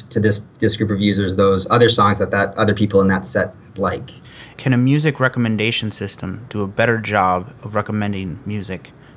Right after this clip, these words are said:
Speaker 2: than a human being?
Speaker 1: I think that, you know, all too often we set up this juxtaposition of algorithms versus experts, but I really think it's crowds versus experts. And I think that we live in this day of, of music democracy where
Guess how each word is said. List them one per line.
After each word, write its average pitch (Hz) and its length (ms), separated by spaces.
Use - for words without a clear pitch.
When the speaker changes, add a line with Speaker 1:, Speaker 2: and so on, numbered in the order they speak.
Speaker 2:
than 104 120
a 101 40
human 101 360
being? 85 360
Speaker 1:
I 135 120
think 196 260
that, 143 240
you 120 80
know, 107 100
all 120 160
too 117 160
often 107 300
we 95 60
set 98 180
up 95 100
this 101 160
juxtaposition 95 720
of 87 240
algorithms 98 600
versus 87 600
experts, - 800
but 123 140
I - 20
really 156 300
think 135 120
it's 107 120
crowds 120 500
versus 92 320
experts. 82 500
And 95 120
I - 100
think 131 220
that 101 160
we 104 100
live 104 200
in 101 80
this 95 180
day 101 260
of, 95 280
of 87 220
music 104 300
democracy 95 640
where 92 380